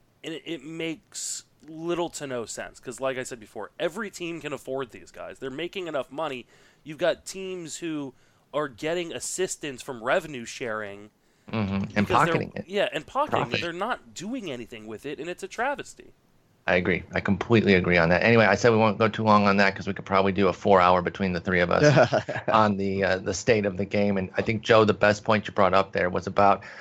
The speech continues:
Speaker 2: how you can't just, and I've done, I've been guilty of it. In fact, we just talked about this on stream yesterday, um, on my Twitch stream,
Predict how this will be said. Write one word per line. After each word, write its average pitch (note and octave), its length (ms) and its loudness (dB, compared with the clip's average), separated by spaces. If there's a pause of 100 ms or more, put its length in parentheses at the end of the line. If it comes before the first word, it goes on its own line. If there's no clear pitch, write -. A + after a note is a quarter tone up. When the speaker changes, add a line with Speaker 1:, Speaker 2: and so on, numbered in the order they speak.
(140)
Speaker 2:
how G#2 300 4
you A2 160 -6
can't C#3 280 0
just, D#3 220 0
and B2+ 100 4
I've B2 120 4
done, D3 200 6
I've A#2+ 120 4
been D3+ 120 0
guilty D3+ 300 2
of G#2 80 0
it. G2 140 -4
In G#2 60 -10
fact, G#2 200 0
we A2 80 -6
just A2+ 220 -4
talked A#2 180 4
about G#2+ 180 2
this G#2 180 -2
on F#2 180 0
stream G#2 520 -4
yesterday, G2+ 640 2 (320)
um, F#2+ 400 2
on G#2 80 0
my F#2+ 100 2
Twitch D3+ 240 2
stream, G#2 340 2